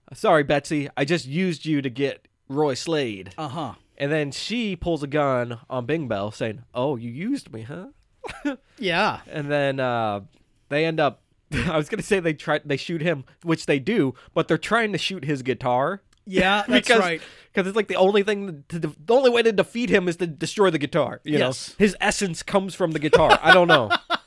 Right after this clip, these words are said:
Speaker 1: The power crystal must be destroyed.
Speaker 2: Yes, exactly. <laughs> And, and, and that's, that's one thing that they, that they even say, like, like, Betsy w-, says to Roy, you know, "Oh, don't kill him, Roy."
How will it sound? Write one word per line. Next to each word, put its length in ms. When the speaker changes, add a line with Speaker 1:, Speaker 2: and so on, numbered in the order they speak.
Speaker 1:
The 80
power 340
crystal 400
must 240
be 100
destroyed. 480
Speaker 2:
Yes, 160
exactly. 760
<laughs> 340
And, 200
and, 240
and 140
that's, 240
that's 240
one 160
thing 140
that 140
they, 220
that 200
they 100
even 220
say, 260
like, 240
like, 200
Betsy 560
w-, 260
says 400
to 140
Roy, 220
you 140
know, 160
"Oh, 140
don't 220
kill 240
him, 140
Roy." 300